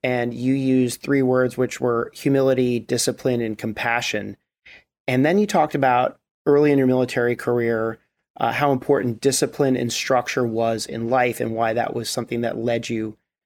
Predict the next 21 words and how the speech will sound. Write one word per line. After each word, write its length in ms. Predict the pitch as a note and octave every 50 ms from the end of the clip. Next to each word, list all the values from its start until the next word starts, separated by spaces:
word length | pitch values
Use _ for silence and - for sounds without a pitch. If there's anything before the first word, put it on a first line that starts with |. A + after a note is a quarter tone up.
| _ _ _ _ -
to 180 | - B2+ G#2 - _ -
join 340 | - C#3 C#3 D3 D3+ D3
the 160 | C3+ B2+ B2 A#2+
Air 140 | A#2 A2+
Force. 500 | - - B2 A2+ G#2+ G#2+ A#2+ - - - - - _ _ _ -
And 80 | D3+ D#3+
then 100 | D#3 D#3
you 60 | D3
told 180 | - E3 D3+
the 40 | C#3+
story 280 | - - D#3 D3 C#3+ C#3+
about 500 | C3+ B2+ C3 B2+ B2 B2 B2 - - - _
in 180 | - D3 B2 B2
week 200 | C3 C#3 C3+ -
two 160 | - - C3+
of 60 | B2
basic 340 | A#2 B2+ B2 B2 - C3 -
training, 360 | - - C3 B2 A#2+ A#2+ A#2
how 280 | A2+ A#2 A2+ A2 G#2+ A2
your, 420 | A2 A2+ A#2 A#2+ A#2 A2+ A2 - -
your 320 | - B2 - - F2+ -